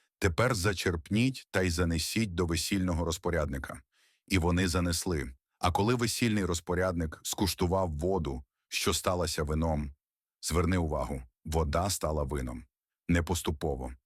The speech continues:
не з часом, миттєво. І це не було звичайне вино.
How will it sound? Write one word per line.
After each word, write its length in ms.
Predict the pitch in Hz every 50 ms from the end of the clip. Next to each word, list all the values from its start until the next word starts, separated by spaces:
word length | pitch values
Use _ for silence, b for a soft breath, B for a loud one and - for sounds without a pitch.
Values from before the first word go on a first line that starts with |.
| _ _ -
не 140 | 90 85
з 40 | 82
часом, 560 | - - - - 76 69 - - - 62 64 - - _ _ _ -
миттєво. 680 | - 80 82 80 76 - - - 85 69 62 62 62 64 - B B B B
І 120 | B 104
це 180 | 90 - - 113
не 120 | 110 113
було 280 | 107 101 107 110 113 101
звичайне 500 | 87 92 90 82 - 92 82 78 76 73
вино. 360 | 67 76 76 73 71 67 67